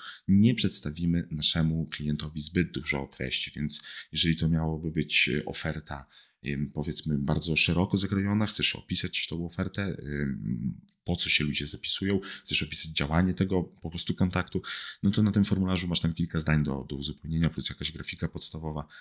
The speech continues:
a na stronce, no, masz po prostu pełną dowolność. Warto też tutaj zauważyć, że Facebook jeszcze nie ma w pełni uruchomionego autorespondera, więc, e, no, będzie jakaś konieczna integracja tych danych, które spływają ci na Face'a z twoim na przykład autoresponderem,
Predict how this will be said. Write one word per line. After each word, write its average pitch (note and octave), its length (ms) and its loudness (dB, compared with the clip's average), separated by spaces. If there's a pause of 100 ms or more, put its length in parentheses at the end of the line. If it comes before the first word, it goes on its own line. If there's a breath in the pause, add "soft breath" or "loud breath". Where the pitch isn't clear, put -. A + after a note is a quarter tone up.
(240 loud breath)
a D#2 260 -2
na C#2+ 80 -2
stronce, C#2+ 420 -2
no, C#2+ 80 -6
masz C2 140 -2
po C2+ 200 -12
prostu - 320 -6
pełną C#2 500 -4
dowolność. - 640 0 (320 loud breath)
Warto A#2 240 2
też - 160 0
tutaj G2+ 200 0
zauważyć, G2 600 2
że F#2 140 2
Facebook F#2+ 540 0
jeszcze G2+ 640 4
nie F#2+ 200 0
ma F2+ 240 -6
w - 140 -8
pełni E2+ 540 0
uruchomionego E2 720 0
autorespondera, A2+ 720 0 (580 loud breath)
więc, F#2 540 4
e, E2 180 6
no, F#2 140 4
będzie F#2 240 4
jakaś F2 220 2
konieczna F2 360 2
integracja E2 800 2
tych - 320 -4
danych, E2 280 2
które D#2 180 -10
spływają E2 440 0
ci - 160 0
na C#2+ 60 -2
Face'a E2 380 2
z - 320 0
twoim D2+ 280 -4
na C2+ 100 0
przykład D2 300 -4
autoresponderem, D#2 720 2